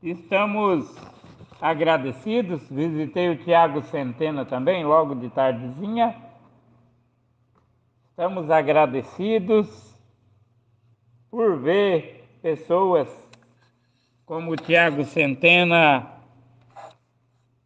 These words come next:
longe agora de uma depressão, graças a Deus, se regenerou, se recuperou.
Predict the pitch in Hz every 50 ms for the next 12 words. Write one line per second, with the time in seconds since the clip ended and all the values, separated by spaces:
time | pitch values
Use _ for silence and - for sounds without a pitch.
0 | _ _ _ _ _ _ _ _ _ - 147 156 175 196 220 240 240 226 190 139
1 | 139 165 165 160 147 131 120 147 165 180 185 175 170 156 139 123 139 151 156 156
2 | 156 151 147 127 135 143 139 - - 135 131 123 - - - 170 160 175 185 180
3 | 160 143 - - 135 131 147 151 170 170 165 - 175 156 120 131 135 127 113 143
4 | 160 175 180 180 175 151 - - - - _ _ _ _ _ _ _ _ _ _
5 | _ _ _ _ _ _ _ _ _ - 202 226 185 165 175 180 156 127 131 156
6 | 151 147 139 135 135 139 165 180 185 180 180 - 190 180 175 165 170 156 - -
7 | - 147 - - 151 143 143 170 190 196 190 180 185 - - -